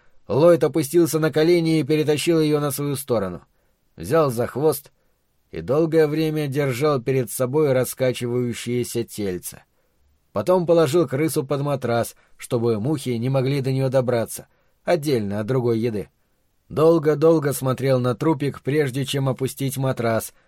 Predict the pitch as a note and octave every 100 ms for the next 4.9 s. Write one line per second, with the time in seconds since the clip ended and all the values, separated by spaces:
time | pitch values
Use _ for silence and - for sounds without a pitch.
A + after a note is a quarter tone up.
0 | _ - G2 D3 D#3 C#3 - C3 B2 -
1 | A#2 C#3+ C#3 - C3+ A#2 B2 A#2+ B2 A2+
2 | A2+ A#2 A2 A2 G2+ F2+ D#2 - _ _
3 | _ _ _ _ _ _ C#3+ - D#2+ -
4 | D#2+ D2+ D#2 C#2+ D2 D2 - -